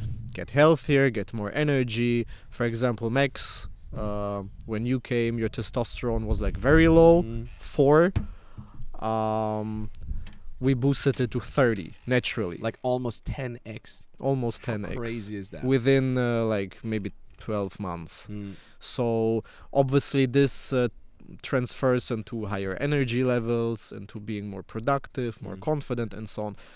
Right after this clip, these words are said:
Speaker 1: So this is mainly why entrepreneurs come to me, um, because I can analyze blood work. I tell them what to measure. Uh, I receive the results. Um, I analyze them. I know how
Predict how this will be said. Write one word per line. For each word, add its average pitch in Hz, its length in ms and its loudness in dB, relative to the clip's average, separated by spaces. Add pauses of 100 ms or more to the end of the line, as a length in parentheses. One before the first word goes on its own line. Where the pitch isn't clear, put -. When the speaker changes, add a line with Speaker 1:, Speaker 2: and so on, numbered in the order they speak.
Speaker 1:
So - 120 -6
this 170 180 2
is 151 140 2
mainly 160 640 6
why 135 280 6
entrepreneurs 120 640 -4
come 127 280 -4
to - 140 -6
me, 156 240 -2 (600)
um, 110 800 -4
because 123 440 -2
I 120 120 -2
can 127 200 -4
analyze 117 540 0
blood 117 400 -2
work. 151 340 0
I 107 140 -4
tell 123 340 -4
them 104 280 -4
what 120 260 -2
to 147 160 -2
measure. 147 580 -2 (500)
Uh, 104 280 -4
I 117 80 -2
receive 117 460 -2
the 110 100 -2
results. 117 920 -2
Um, 98 580 -8 (480)
I 101 80 -6
analyze 127 640 -2
them. 120 320 -2
I 107 80 -4
know 110 200 -4
how 113 140 -6